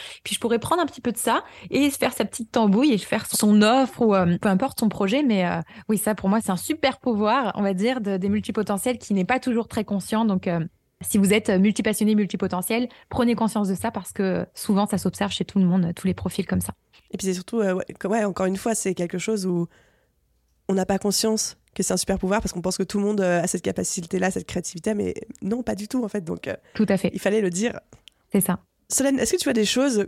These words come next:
Speaker 2: que je n'aurais pas abordées et dont tu te dis, « Il faut absolument qu'on en parle,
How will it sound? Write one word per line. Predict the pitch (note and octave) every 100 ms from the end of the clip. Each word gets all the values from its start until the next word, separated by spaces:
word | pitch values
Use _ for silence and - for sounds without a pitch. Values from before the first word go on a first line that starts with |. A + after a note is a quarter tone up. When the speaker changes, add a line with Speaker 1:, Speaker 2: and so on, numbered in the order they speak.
| -
Speaker 2:
que | A3
je | G3
n'aurais | G3+ G3+ A3
pas | A3 B3
abordées | - G3+ G3+ F3+ G3+ A3+ -
et | G3+
dont | F#3
tu | G3 -
te |
dis, « | F#3+ G#3+
Il |
faut | -
absolument | F#3+ - - A3 G#3+
qu'on | G3+ G#3
en | G3
parle, | G#3 G#3 G#3 G3